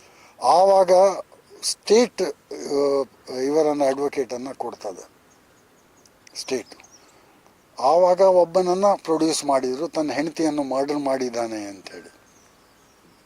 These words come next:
ಅವನಿಗೆ ಲಾಯರನ್ನು ಎಂಗೇಜ್ ಮಾಡೋ ತಾಕತ್ತಿಲ್ಲ. ಆಗ ಜಡ್ಜ್ ಏನು ಮಾಡಿದ್ರು, ನನ್ನ ಹೆಂಡತಿಯಾಗ ಜೂನಿಯರ್ ಲಾಯರ್, "ನೀನು ಅವರನ್ನು ರೆಪ್ರೆಸೆಂಟ್ ಮಾಡು" ಅಂತ ಹೇಳಿದ್ರು. ಆಗ ಅವಳು ಹೇಳಿದ್ಲು,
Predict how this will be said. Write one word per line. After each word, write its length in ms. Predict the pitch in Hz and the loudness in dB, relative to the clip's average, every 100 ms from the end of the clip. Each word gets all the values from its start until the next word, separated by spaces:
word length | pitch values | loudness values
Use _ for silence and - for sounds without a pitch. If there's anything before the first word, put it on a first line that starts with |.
| _ _ _ _ _ _ _ _ _ - | _ _ _ _ _ _ _ _ _ -4
ಅವನಿಗೆ 680 | 131 156 196 196 185 202 - - _ _ 127 | 0 2 2 2 2 2 2 -8 _ _ -4
ಲಾಯರನ್ನು 440 | 135 180 190 180 | 2 4 4 2
ಎಂಗೇಜ್ 260 | 156 151 139 | 0 -2 -2
ಮಾಡೋ 240 | 139 127 | -4 -10
ತಾಕತ್ತಿಲ್ಲ. 640 | 147 127 120 113 - - - - - - - | -10 -12 -12 -16 -20 -20 -20 -20 -20 -20 0
ಆಗ 220 | 151 165 | 2 2
ಜಡ್ಜ್ 460 | 156 127 175 175 170 | 0 2 2 2 0
ಏನು 160 | 170 | 0
ಮಾಡಿದ್ರು, 680 | 156 151 147 143 156 170 - _ _ _ _ _ _ _ 156 | 0 0 0 -2 -4 -4 -12 _ _ _ _ _ _ _ -6
ನನ್ನ 140 | 185 | -2
ಹೆಂಡತಿಯಾಗ 340 | 180 196 196 180 | -2 0 2 2
ಜೂನಿಯರ್ 420 | 151 170 160 135 | 0 -2 0 0
ಲಾಯರ್, 320 | 120 98 90 - _ _ _ _ _ 185 | -2 -6 -12 -20 _ _ _ _ _ -8
"ನೀನು 400 | 156 180 170 151 - - - | -2 0 0 -2 -6 -20 -8
ಅವರನ್ನು 440 | 135 143 139 135 | -2 -2 -2 -6
ರೆಪ್ರೆಸೆಂಟ್ 440 | 127 - 123 123 113 | -10 -10 -10 -10 -8
ಮಾಡು" 280 | 110 101 | -10 -10
ಅಂತ 180 | 92 95 | -16 -20
ಹೇಳಿದ್ರು. 1000 | - - - - - - - - - - | -20 -20 -20 -20 -20 -20 -20 -20 -20 -2
ಆಗ 320 | 123 147 160 156 | 2 4 4 4
ಅವಳು 240 | 151 147 | 2 2
ಹೇಳಿದ್ಲು, 680 | 117 117 113 104 113 151 | -2 -8 -10 -12 -10 -10